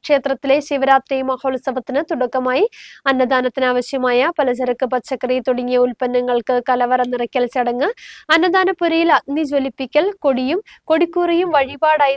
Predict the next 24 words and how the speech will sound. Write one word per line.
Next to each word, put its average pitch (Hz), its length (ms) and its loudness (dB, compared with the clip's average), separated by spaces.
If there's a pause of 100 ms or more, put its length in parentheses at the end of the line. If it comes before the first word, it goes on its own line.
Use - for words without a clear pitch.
സമർപ്പിക്കൽ 262 600 -4
തുടങ്ങിയ 254 380 -2
ചടങ്ങുകൾ 254 420 -2 (140)
നടന്നു. 247 300 0 (380)
ക്ഷേത്രം 269 380 -2 (120)
തന്ത്രി 254 360 0
പൂത്തോട്ട 262 420 -2 (120)
ലാലൻ 254 260 2 (100)
തന്ത്രികൾ, 247 400 0 (120)
ക്ഷേത്രം 262 400 -2
മേൽശാന്തി 247 520 0 (360)
മഠത്തുമുറി 330 560 -2 (100)
അജിത് 294 280 -6 (100)
ശാന്തികൾ 269 420 -2
എന്നിവർ 254 320 -4 (140)
നേതൃത്വം 247 500 -2
നൽകി. 240 300 2 (380)
ഫെബ്രുവരി 285 520 4
പതിനെട്ട് 262 480 0
മുതൽ 294 200 4 (100)
ഇരുപത്തിയേഴ് 277 680 2
വരെയാണ് 262 360 2 (100)
ശിവരാത്രി 262 480 2 (100)
മഹോത്സവം. 254 540 -2